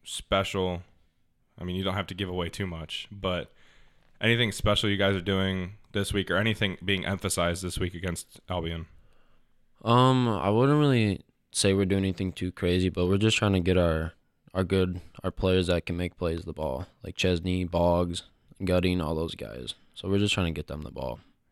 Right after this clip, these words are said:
Speaker 1: Yeah, and that's something that we struggled with during a majority of that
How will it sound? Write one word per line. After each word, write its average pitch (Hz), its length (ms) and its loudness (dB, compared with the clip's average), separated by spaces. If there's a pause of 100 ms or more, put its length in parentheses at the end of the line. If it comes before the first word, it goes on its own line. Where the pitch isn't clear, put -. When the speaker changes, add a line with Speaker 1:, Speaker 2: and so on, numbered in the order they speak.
Speaker 1:
Yeah, 95 220 -4
and 95 100 -4
that's 104 160 -4
something 101 600 -4
that 87 100 -2
we 90 120 -2
struggled 90 460 -4
with 85 440 -8 (360)
during 101 400 0
a - 60 -6
majority 101 400 0
of 92 80 -2
that 90 200 -2